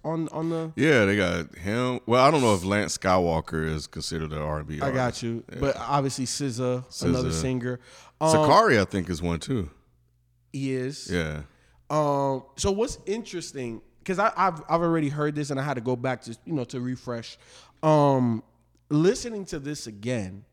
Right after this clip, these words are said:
Speaker 1: I was like, I don't think T D E gets enough props for the diversity that they have on their
Speaker 2: Hmm.
Speaker 1: roster. Because obviously Kendrick is, you know, the biggest household name. And you have guys like Schoolboy and Jay Rock and Ab-Soul, Isaiah Rashad's making waves.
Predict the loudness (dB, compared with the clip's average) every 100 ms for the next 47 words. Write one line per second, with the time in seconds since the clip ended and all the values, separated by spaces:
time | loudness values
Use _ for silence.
0 | _ _ _ _ _ _ _ -6 -2 0
1 | -2 -4 -8 -8 _ -20 _ _ _ _
2 | _ _ _ -4 -2 -2 -4 -8 -6 -8
3 | -6 -6 -6 -6 -6 -6 -4 -4 -4 -4
4 | -4 -4 -8 -10 -8 -8 -8 -8 -6 -8
5 | -12 -14 -14 -14 -14 -14 -12 -8 -6 -6
6 | -8 -14 -20 -20 _ _ _ _ -16 -6
7 | -2 0 -2 -2 -2 -2 -8 -10 -8 -6
8 | -6 -8 -8 -10 -12 -14 -8 -8 -8 -8
9 | -6 -6 -8 -8 -8 -10 -8 -8 -10 -14
10 | _ _ -20 _ -4 -2 0 -2 -2 -2
11 | -2 -2 -6 -8 -12 -10 -8 -8 -10 -12
12 | -14 -8 -8 -6 -10 -10 -8 -8 -10 -14
13 | -14 -12 -12 -12 -12 -14 -14 -14 -14 -14
14 | -14 -18 -14 -10 -10 -10 -10 -10 -12 -14
15 | -12 -12 -10 -10 -10 -10 -12 -12 -14 -14
16 | -16 -18